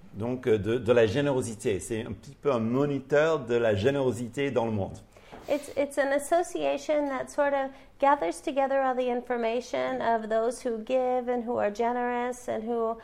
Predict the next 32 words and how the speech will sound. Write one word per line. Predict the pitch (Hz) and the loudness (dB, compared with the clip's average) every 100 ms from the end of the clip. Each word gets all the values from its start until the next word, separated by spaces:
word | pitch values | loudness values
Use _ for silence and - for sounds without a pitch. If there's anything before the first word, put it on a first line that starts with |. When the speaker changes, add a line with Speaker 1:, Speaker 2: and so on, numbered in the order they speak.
| - - | -18 -8
Speaker 2:
um, | - 226 | -2 -2
help | 220 285 294 | 0 -2 -2
people | - 277 269 247 | -6 -6 -2 2
out | 220 214 | 2 2
all | - 226 | 4 4
over | 233 220 | 4 2
the | 214 196 | -2 0
world. | 85 - 165 - | -2 -4 -6 0
Speaker 1:
Et | |
en | 139 | 4
fait, | 202 220 | 6 6
c'est | - 180 | 6 4
basé | 131 170 170 | 8 6 6
sur | 175 - 151 156 185 - - - | -2 -2 2 2 2 -2 -18 -4
donc, | 95 131 | 0 2
le | 113 107 | 0 6
temps | 135 143 214 | 6 6 2
qu'on | - 151 | -2 4
donne. | 160 196 269 - - - | 6 6 2 -8 -20 -6
Speaker 2:
And | 262 262 | 0 0
it's | 240 262 | 0 -2
based | - 262 285 285 | 0 0 0 0
on | 277 240 | 0 0
time | 233 - 233 269 285 | -2 0 2 2 0
that | 285 | -2
we | 294 | -4
give. | 262 294 294 294 - - | -2 -2 -2 -4 -12 0
Speaker 1:
Euh, | 131 135 135 135 | 6 8 8 6
c'est | - 151 | 4 2
aussi | 139 107 - 175 208 - | 2 0 -2 -2 -2 -4
sur, | - - 151 151 165 175 151 | -10 -8 0 2 4 2 2
euh, | 139 - 127 117 107 104 | 0 2 2 4 6 4